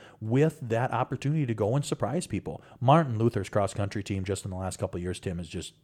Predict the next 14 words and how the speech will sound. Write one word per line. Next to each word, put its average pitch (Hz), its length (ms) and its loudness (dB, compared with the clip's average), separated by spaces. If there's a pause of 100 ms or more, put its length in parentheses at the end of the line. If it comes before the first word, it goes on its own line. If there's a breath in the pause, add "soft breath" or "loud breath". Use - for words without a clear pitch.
(360)
unbelievable. 78 580 -4 (100)
I 110 60 -8
mean, 101 160 -2
just 98 140 -6
unbelievable 90 580 -4
with, 85 260 -12
with 101 220 -4
what 92 160 -4
they, 90 160 -6
how 107 180 0
they've 92 200 -8
developed 82 400 -10
that 85 180 -8
one. 73 260 -14